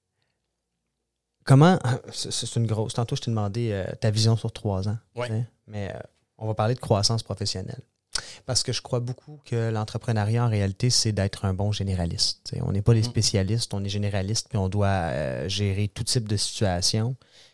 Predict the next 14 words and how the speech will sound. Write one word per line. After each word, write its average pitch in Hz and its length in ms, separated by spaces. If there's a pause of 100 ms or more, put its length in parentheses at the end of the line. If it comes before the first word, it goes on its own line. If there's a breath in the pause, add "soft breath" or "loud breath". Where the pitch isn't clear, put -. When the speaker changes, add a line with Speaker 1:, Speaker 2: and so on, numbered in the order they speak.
(140 loud breath)
Speaker 1:
Euh, 104 300
<laughs> - 680
c'est - 100
une 117 100
question 147 300
un 151 60
peu 98 140
crunchy. 135 600 (340)
C'est - 300
quoi 202 260
le, 98 500 (240)
la 101 120
pire 147 260
chose, 117 640